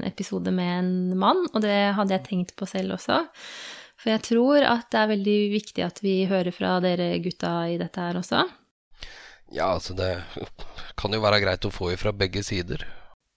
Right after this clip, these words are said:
Speaker 1: Mm. Men du, kan ikke du begynne med å fortelle litt om, ehm, om hvem du er?
Speaker 2: Det kan jeg, vet du. Jeg heter Glenn Solberg Bukkvold, og jeg er da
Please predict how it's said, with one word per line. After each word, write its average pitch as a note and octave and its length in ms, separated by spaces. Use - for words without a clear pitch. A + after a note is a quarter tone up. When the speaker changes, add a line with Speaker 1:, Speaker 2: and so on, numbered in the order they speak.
Speaker 1:
Mm. G#3+ 320
Men C4+ 100
du, C#4 140
kan C#4 160
ikke C4+ 160
du B3+ 340
begynne A#3 220
med - 20
å - 60
fortelle A3 340
litt G#3+ 380
om, G#3 420
ehm, G3+ 640
om G3+ 160
hvem G3+ 240
du G#3 140
er? D#4 160
Speaker 2:
Det B2 200
kan A2+ 100
jeg, A#2+ 140
vet C3+ 180
du. B3+ 60
Jeg - 240
heter A2+ 380
Glenn G#2 240
Solberg G2+ 460
Bukkvold, E3+ 480
og - 20
jeg A#2+ 300
er G#2+ 100
da G2 140